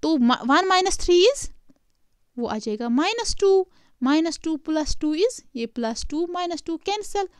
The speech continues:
वहाँ पे क्या आया, ज़ीरो, जो यहाँ पे राइट हैंड साइड में है।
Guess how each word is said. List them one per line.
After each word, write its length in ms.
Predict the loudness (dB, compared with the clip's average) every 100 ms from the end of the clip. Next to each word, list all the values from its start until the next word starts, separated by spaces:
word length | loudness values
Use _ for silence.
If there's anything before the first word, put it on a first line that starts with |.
| _ -12
वहाँ 140 | -10
पे 140 | -8
क्या 200 | -8 -8 -8
आया, 280 | -6 -6 -8 -14 -12
ज़ीरो, 580 | -4 4 6 6 2 -2 -6 -12
जो 100 | -8
यहाँ 300 | -4 -4 -4
पे 160 | -6 -8
राइट 360 | -4 -4 -4
हैंड 160 | -6 -8
साइड 280 | -6 -4 -4
में 220 | -6 -6
है। 420 | -2 -2 -2 -8